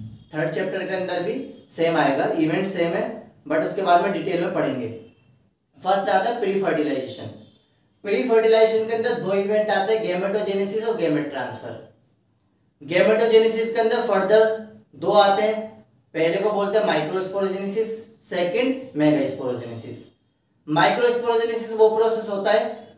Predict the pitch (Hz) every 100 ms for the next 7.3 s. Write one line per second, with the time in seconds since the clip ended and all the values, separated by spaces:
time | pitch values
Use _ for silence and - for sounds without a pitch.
0 | - 165 190 220 240 247 254 - 170 160
1 | 151 160 156 151 151 151 156 - - -
2 | _ 147 170 196 226 226 220 226 220 226
3 | 220 214 220 196 180 190 220 220 220 214
4 | 214 214 - 214 214 202 196 196 220 269
5 | - - - 165 170 175 220 262 269 -
6 | 202 220 - 190 220 233 170 151 139 -
7 | 110 - -